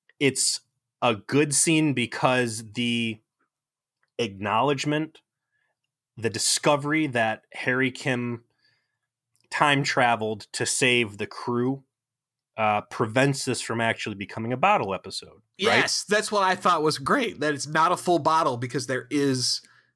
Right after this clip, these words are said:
Speaker 2: this connection
Speaker 1: There's
Speaker 2: that they know what
Speaker 1: continuity,
Speaker 2: happened. Yes.
Speaker 1: right? And that's, that was the biggest thing we held against, um, uh, Year of Hell. And we, you know, conjectured that there should have been a way for people to somehow find it. And, and they've corrected that in this one.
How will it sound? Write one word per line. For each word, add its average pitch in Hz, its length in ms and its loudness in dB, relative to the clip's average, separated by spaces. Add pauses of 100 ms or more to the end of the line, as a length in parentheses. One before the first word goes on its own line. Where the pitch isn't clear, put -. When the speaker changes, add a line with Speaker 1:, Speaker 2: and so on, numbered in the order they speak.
(100)
Speaker 2:
this 139 300 0
connection 123 760 -2
Speaker 1:
There's 110 180 0
Speaker 2:
that - 80 -6
they 160 60 6
know 143 320 4
what - 140 4
Speaker 1:
continuity, - 60 -2
Speaker 2:
happened. 135 460 -2 (140)
Yes. 127 180 2
Speaker 1:
right? 117 240 0
And 123 120 -4
that's, - 460 0 (500)
that 120 140 4
was 120 140 0
the 113 80 -4
biggest 127 320 2
thing 127 220 2
we 127 80 2
held 117 260 2
against, 107 480 -4
um, 101 580 0 (840)
uh, 98 260 -8
Year 107 240 0
of 101 120 -4
Hell. 123 340 2 (540)
And 110 520 2
we, 113 120 2
you 113 240 0
know, 107 400 0
conjectured 110 560 0
that 107 140 0
there 107 100 0
should 117 240 2
have 107 80 -2
been 107 80 0
a 107 60 -2
way 104 180 2
for 107 140 -6
people - 300 -10
to 101 60 -10
somehow 107 320 -2
find 110 360 0
it. - 100 -2
And, 113 240 -2
and 113 120 -2
they've 113 200 2
corrected 113 460 2
that 104 180 -2
in 104 60 -8
this 113 200 -4
one. 147 220 0